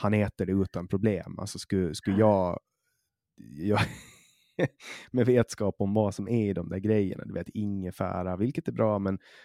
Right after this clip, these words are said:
Speaker 1: också den här, ehm, vad heter den här jättehemska kryddan?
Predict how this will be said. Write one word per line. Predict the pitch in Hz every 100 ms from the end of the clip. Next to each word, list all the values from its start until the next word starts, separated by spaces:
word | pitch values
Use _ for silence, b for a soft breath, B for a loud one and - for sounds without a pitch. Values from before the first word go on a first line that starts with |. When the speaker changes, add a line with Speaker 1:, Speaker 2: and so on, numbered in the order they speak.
| b -
Speaker 1:
också | 104 - 95
den | 87
här, | 90 90 92 95
ehm, | 98 101
vad | - 101 104
heter | 101 -
den | 95
här | 98
jättehemska | 98 _ - - - - - - - - - 95 - -
kryddan? | - 95 101 -